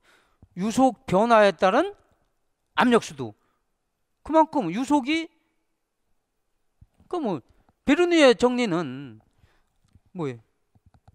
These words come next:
압력수도, 속도수도, 위치수도 합은 일정하다. 그러면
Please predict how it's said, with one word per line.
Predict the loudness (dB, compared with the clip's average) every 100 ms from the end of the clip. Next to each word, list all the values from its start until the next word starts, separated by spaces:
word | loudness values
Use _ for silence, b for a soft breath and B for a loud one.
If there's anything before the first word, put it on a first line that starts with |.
| -2
압력수도, | 0 0 -2 -6 -8 -8 _ _ _ _ _ _ _ _ _ _ _ _ _ _ _ _ _ _ _
속도수도, | -8 -6 -4 -6 -6 -8 -10 _ _ _ _ -10
위치수도 | -8 -6 -8 -6 -4
합은 | -2 -4 -6 -12 -12
일정하다. | -8 -6 -8 -10 -16 _ _ _ _ _ _ _ _ _ _ _ _
그러면 | -4 -2 -4 -10